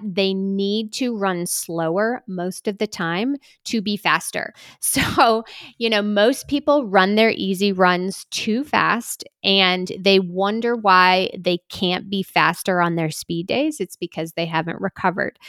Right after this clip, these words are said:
You know, most people wonder why they haven't improved in a while. And it's usually because they are always running at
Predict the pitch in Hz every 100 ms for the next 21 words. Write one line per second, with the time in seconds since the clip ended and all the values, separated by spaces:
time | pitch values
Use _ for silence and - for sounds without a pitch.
0 | - - - 185 180 196 202 214 - 254
1 | 247 254 240 208 196 202 220 233 226 202
2 | 190 190 196 - 180 196 190 185 180 -
3 | 190 185 202 220 214 208 269 262 208 185
4 | 170 160 143 - - - 196 180 190 190
5 | 220 220 240 220 240 240 - 202 190 185
6 | - 180 190 175 - _ 196 208 226 220
7 | 208 185 185 180 185 175